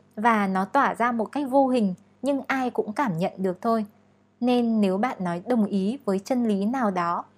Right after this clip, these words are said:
thì hãy tin và đồng ý với điều đó thật từ tận sâu trong lòng bạn. Đừng cố gắng nói nếu trong lòng không có sự đồng thuận ấy.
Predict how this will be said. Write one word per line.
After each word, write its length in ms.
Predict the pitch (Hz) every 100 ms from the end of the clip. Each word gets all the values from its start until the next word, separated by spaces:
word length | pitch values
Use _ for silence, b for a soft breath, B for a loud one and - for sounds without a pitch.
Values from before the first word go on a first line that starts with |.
| _
thì 200 | - 208
hãy 180 | 165 - -
tin 240 | 254 254 220 - _ -
và 140 | 190
đồng 220 | 190 185
ý 240 | 170 180 202
với 200 | 202 202
điều 240 | 233 196
đó 220 | 165 165 -
thật 140 | 233 - _ -
từ 180 | 202 170
tận 120 | - -
sâu 220 | 233 226
trong 200 | 220 208
lòng 240 | 214 170
bạn. 180 | 170 175 _ _ _ _ -
Đừng 240 | 226 202
cố 200 | 196 190
gắng 280 | 196 196 208
nói 320 | 202 190 233 - b b
nếu 220 | 226 214
trong 220 | 220 277 269
lòng 240 | 240 185
không 200 | - 277
có 120 | 220
sự 220 | 202 302 -
đồng 200 | 202 180
thuận 180 | 214 -
ấy. 260 | 185 196